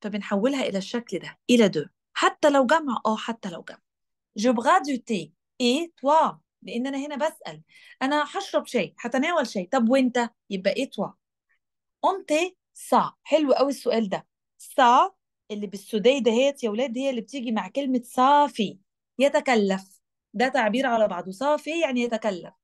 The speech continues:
ده تكلفته كذا كذا. الشاي تكلفته عشرة جنيه. <coughs> لو ماجازا أوفغ. آه، ده السؤال ده بتاع الترم الأول، فيرب أوفغير. كان بياخد حرف الجر الآ أقصى. وأصلًا يا ولاد،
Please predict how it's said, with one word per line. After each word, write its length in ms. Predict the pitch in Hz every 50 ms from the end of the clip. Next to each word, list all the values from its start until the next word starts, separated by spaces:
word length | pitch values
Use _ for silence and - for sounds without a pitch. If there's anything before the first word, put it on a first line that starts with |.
| _ _ _ _ -
ده 120 | - 269
تكلفته 520 | 285 302 277 - - 262 - - - 285 233
كذا 240 | - 269 254 254
كذا. 320 | 240 - 226 185 165 160 - 202
الشاي 380 | 190 - - - 285 359 392 392
تكلفته 680 | 302 226 226 240 294 302 - _ 359 415 427 427 - _ _ _ _ _ _ _ _ _ -
عشرة 360 | - 202 - - 285 269 254
جنيه. 300 | 220 214 202 180 156 - _ _ _ _ _ _ _
<coughs> 460 | 294 - - _ 247 247 247 _ _ _ - - _ _ 320 - _ - - _ _ _ _ _ _ _ _ _ _ _ _ _ _ _ _ _ _ _ _ _ _ _ _ _ _ _
لو 160 | 220 269 302
ماجازا 480 | 294 247 196 190 196 190 220 233 - - -
أوفغ. 420 | 247 277 339 349 285 269 370 415 415 - _ _ _ _ - - - - - _ -
آه، 200 | 185 196 208 208
ده 100 | 190 185
السؤال 320 | 185 - - 208 214 202
ده 80 | 226 220
بتاع 200 | - 233 214 220
الترم 300 | 220 _ 240 226 226 214
الأول، 480 | - - 226 233 226 196 170 165 170
فيرب 260 | 170 214 220 196 185
أوفغير. 640 | - - 214 196 175 196 196 247 254 226 175 - _ _ _ _ _ _ _
كان 160 | 220 208 202
بياخد 360 | 190 220 262 294 - 285 -
حرف 300 | - - 277 269 - -
الجر 260 | 220 190 226 254 254
الآ 200 | 247 233 - 240
أقصى. 440 | 240 - - 220 - - - - - - _ _ _ _ _ _
وأصلًا 640 | 208 208 - 277 339 339 - - - 254 240 226 220
يا 120 | 214 208 208
ولاد، 440 | 196 202 220 247 285 330 339 254